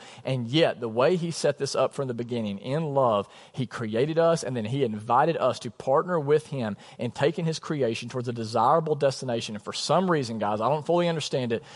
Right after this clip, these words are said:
but in his grand design, prayer is the primary way that he partners with us in doing this. There's this place in Chile that is the driest place on the earth. I think we have a picture of it.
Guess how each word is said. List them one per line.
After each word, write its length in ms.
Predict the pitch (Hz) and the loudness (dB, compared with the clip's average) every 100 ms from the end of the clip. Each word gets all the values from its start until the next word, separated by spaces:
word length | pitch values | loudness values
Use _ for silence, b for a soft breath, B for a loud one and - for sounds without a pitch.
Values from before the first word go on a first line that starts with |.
| B - | B -2
but 100 | 127 | 0
in 100 | 107 | 0
his 360 | 135 170 160 | 4 4 2
grand 340 | 143 151 151 151 | 0 2 2 0
design, 400 | 131 127 113 101 | 0 2 2 -2
prayer 320 | - 131 131 | 2 4 4
is 80 | 117 | 0
the 80 | |
primary 460 | 104 127 117 123 120 | -4 -2 0 0 -2
way 400 | 110 104 95 95 b b - | 0 0 0 -4 b b -10
that 120 | 110 | -8
he 60 | |
partners 400 | 101 120 101 - | -6 -6 -6 -8
with 140 | 101 101 | -12 -10
us 160 | 90 | -10
in 80 | 90 | -10
doing 240 | 82 76 71 | -10 -12 -14
this. 420 | - - - - b b b b b b b _ _ _ _ _ _ - | -14 -14 -14 -18 b b b b b b b _ _ _ _ _ _ -2
There's 200 | 143 151 | 0 2
this 120 | 156 | 0
place 460 | - 151 151 147 - | 0 2 4 2 -2
in 80 | 117 | -6
Chile 560 | - 143 120 107 107 113 123 | 0 2 2 0 -4 -8 0
that 180 | 127 | 0
is 100 | 117 | 0
the 80 | 110 | -4
driest 560 | 110 123 120 131 127 - | -4 2 4 4 2 -2
place 380 | - 117 113 - | -2 -2 -2 -6
on 120 | 117 | -6
the 120 | 104 - | -6 -6
earth. 260 | 101 90 - | -6 -6 -8
I 80 | 127 | -10
think 120 | 117 | -2
we 60 | |
have 100 | 131 | -2
a 60 | 107 | -2
picture 500 | - 131 - 104 95 - | -6 -8 -6 -10 -6 -4
of 180 | 95 | -4
it. 120 | 82 | -6